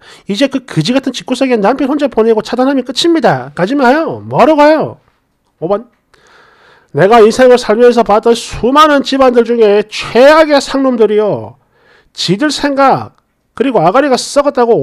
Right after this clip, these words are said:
온 동네 자랑하는 거야, 뭐야? 육 번. 미친 것들이 선을 제대로 넘었네.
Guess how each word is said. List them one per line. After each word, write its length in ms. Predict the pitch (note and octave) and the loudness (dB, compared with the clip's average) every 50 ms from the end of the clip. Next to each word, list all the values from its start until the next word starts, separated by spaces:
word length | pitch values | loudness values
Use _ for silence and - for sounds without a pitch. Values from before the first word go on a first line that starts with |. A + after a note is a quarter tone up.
| D#3+ G#3+ D4+ | 2 0 0
온 80 | F4 D#4 | 0 -2
동네 180 | C#4+ C4+ C4+ A3+ | -2 -2 -4 0
자랑하는 460 | - C4+ D4+ D4+ C#4+ C#4+ C#4+ D4 D4 | 2 2 2 2 2 2 0 2 4
거야, 180 | D4 E4 F#4+ | 4 4 4
뭐야? 420 | G4+ G4+ G4+ G4+ F#4 - A#2+ - - _ _ _ _ _ _ _ _ _ _ _ _ _ _ - - - _ _ - - - _ _ _ _ _ _ _ _ _ _ _ - E3 | 4 4 6 6 6 4 2 0 -6 _ _ _ _ _ _ _ _ _ _ _ _ _ _ -20 -20 -20 _ _ -20 -20 -20 _ _ _ _ _ _ _ _ _ _ _ -12 -12
육 140 | D#3+ D#3+ | -10 -8
번. 260 | - F3 B2+ C#3 D#3+ - _ _ _ _ _ _ _ _ _ _ _ _ _ - | -8 -10 -10 -10 -12 -20 _ _ _ _ _ _ _ _ _ _ _ _ _ -6
미친 300 | D3 E3+ D#3+ - - F3+ | -6 -6 -4 -4 -4 -2
것들이 420 | E3+ D#3+ E3 D#3+ - D#3+ D#3 D#3+ F#3 | -2 -2 -2 -2 -4 -6 -6 -6 -8
선을 340 | - - - A#3 G#3+ G#3 G3+ | -8 -6 -4 -2 -2 -2 -2
제대로 360 | - F3+ E3 F#3+ G#3 G3+ G3+ | -2 -2 -2 0 0 0 -2
넘었네. 580 | G3 G3+ G#3+ G#3 F#3 D#3+ B2+ A#2+ C3 C3 C3+ | -2 -4 -4 -6 -6 -8 -10 -12 -16 -18 -20